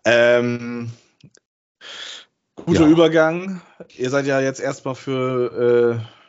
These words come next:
Speaker 1: paar Stunden kein Tabellenführer mehr. Das ist jetzt Düsseldorf. Die haben ja gestern, äh,
Speaker 2: Ja.
Speaker 1: das Spiel gedreht, glaub ich, ne?
Speaker 2: Gegen
Speaker 1: Ähm,
Speaker 2: den
Speaker 1: machen,
Speaker 2: K S C.
Speaker 1: machen wir's kurz beim
Speaker 2: Genau.
Speaker 1: H S V.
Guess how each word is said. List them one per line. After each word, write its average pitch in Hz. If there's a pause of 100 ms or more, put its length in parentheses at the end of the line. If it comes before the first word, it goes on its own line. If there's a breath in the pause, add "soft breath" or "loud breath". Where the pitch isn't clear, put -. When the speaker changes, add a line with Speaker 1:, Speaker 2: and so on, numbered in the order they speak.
(340 loud breath)
Speaker 1:
paar 123
Stunden 120
kein 117
Tabellenführer 107
mehr. 90
Das 92
ist 98
jetzt 95
Düsseldorf. 92
Die 95
haben 92
ja 95
gestern, 95
äh, 90
Speaker 2:
Ja. 101
Speaker 1:
das 95
Spiel -
gedreht, 101
glaub 123
ich, 131
ne? 107 (680 loud breath)
Speaker 2:
Gegen 98
Speaker 1:
Ähm, 113
Speaker 2:
den 113
Speaker 1:
machen, 123
Speaker 2:
K 135
S -
C. 98 (500)
Speaker 1:
machen 123
wir's 123
kurz - (220)
beim 135
Speaker 2:
Genau. 143
Speaker 1:
H 143
S -
V. 147